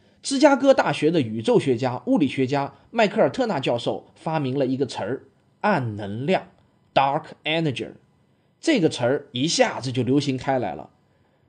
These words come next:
确实呢，他这个词儿很生动形象，而且呢，还带着一种神秘感。这就好像有一种未知的黑暗力量在推动着我们的宇宙加速膨胀。人类现在对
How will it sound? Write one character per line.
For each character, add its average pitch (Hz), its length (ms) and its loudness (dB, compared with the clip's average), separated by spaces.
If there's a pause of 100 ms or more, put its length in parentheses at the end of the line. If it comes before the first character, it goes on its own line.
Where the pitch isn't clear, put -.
(160)
确 214 200 4
实 147 220 0
呢， 170 260 2
他 - 160 0
这 175 120 0
个 131 100 0
词 - 100 -8
儿 131 140 -2
很 110 180 -10
生 180 320 -2
动 165 240 -2
形 113 240 -12
象， 147 260 -2 (240)
而 135 120 -2
且 143 200 -4
呢， 117 100 -6
还 127 120 -10
带 131 240 0
着 127 100 0
一 151 80 2
种 110 160 -8
神 - 200 -8
秘 202 160 -2
感。 - 220 -10 (480)
这 254 140 2
就 220 100 6
好 - 160 -2
像 143 320 0 (120)
有 165 200 6
一 247 80 4
种 175 200 0
未 254 220 2
知 240 220 -6
的 208 100 2
黑 330 260 4
暗 247 160 4
力 160 140 2
量 127 320 0
在 147 140 -4
推 233 340 0
动 214 220 0
着 127 240 -8
我 117 200 -2
们 117 140 -6
的 147 80 2
宇 107 240 -6
宙 127 300 -2 (160)
加 139 340 -8
速 135 240 -8
膨 95 220 -18
胀。 104 280 -6 (760)
人 151 180 4
类 226 120 8
现 208 300 0
在 175 280 2
对 160 180 0